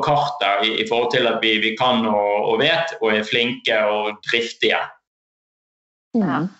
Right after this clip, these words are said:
Speaker 1: Så synes jeg også det der samholdet som vi fikk til, at, at frisørene var sammen, vi mente det samme, og når, når vi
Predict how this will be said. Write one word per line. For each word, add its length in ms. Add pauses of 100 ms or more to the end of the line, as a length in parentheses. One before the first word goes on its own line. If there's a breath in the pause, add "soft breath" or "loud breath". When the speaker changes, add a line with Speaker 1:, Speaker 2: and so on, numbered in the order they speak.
(240)
Speaker 1:
Så 160
synes 160
jeg 160
også 160
det 160
der 320
samholdet 800
som 80
vi 160
fikk 240
til, 220 (580)
at, 160 (100)
at 160
frisørene 720
var 80
sammen, 540
vi 100
mente 380
det 100
samme, 400 (160)
og 300 (260 loud breath)
når, 540 (420)
når 160
vi 80